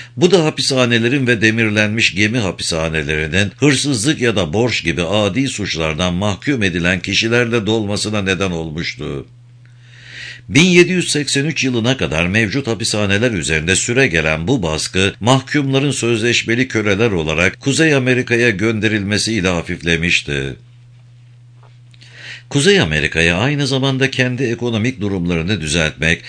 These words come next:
ya da dini özgürlüklerini kazanmak için gönüllü olarak göç eden kişiler yerleşmişlerdi. Fakat Amerikan devrimi İngiltere'yi kendi mahkumlarını gönderecek başka bir yer bulması konusunda zorlayarak kaçış kapısını kapamıştı.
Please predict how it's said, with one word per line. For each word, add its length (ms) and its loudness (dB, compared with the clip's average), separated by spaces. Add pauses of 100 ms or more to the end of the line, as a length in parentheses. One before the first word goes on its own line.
(180)
ya 180 6
da 200 4
dini 460 2
özgürlüklerini 800 0
kazanmak 560 -2
için 300 0
gönüllü 400 0
olarak 440 0
göç 200 0
eden 300 0
kişiler 500 0
yerleşmişlerdi. 1200 -2 (1300)
Fakat 300 2
Amerikan 640 2
devrimi 420 0
İngiltere'yi 720 0
kendi 360 0
mahkumlarını 760 -2
gönderecek 720 0
başka 380 0
bir 140 0
yer 360 0
bulması 420 -2
konusunda 520 -2
zorlayarak 800 0
kaçış 380 2
kapısını 520 -2
kapamıştı. 880 -2